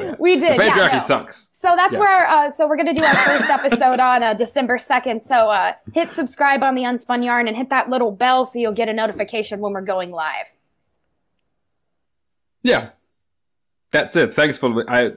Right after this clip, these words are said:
Speaker 1: eleven, we ha-, we were, like, up to twelve people there for a while. For my, a first live stream, the fact that even anyone watched it,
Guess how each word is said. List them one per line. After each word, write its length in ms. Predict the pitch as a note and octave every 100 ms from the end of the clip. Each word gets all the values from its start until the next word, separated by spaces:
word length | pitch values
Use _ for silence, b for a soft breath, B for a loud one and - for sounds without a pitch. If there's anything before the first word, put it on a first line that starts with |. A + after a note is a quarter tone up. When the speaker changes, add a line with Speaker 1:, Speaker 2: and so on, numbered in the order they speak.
| -
Speaker 1:
eleven, 540 | C3 F#3+ C#3 A#2 G#2+
we 120 | B2+
ha-, 100 | C3+
we 120 | C3 B2+
were, 240 | C#3 C3+
like, 180 | B2+ A#2+
up 100 | D3
to 80 | B2+
twelve 320 | A2 C#3+ C#3
people 400 | - E3 A2 G2+ -
there 220 | A2+ G#2
for 160 | G#2 G#2+
a 60 |
while. 360 | G#2 G#2 G2+ - _ -
For 160 | A#2+
my, 180 | A#2 A2+ - _
a 60 | A2+
first 320 | - D#3 E3
live 220 | A#2 D#3
stream, 360 | - G#3 B3 C4 B B
the 60 | -
fact 180 | D#3 C#3+
that 120 | -
even 240 | - C3 B2
anyone 300 | D#3+ D3 A2
watched 280 | G#2 -
it, 180 | A2 -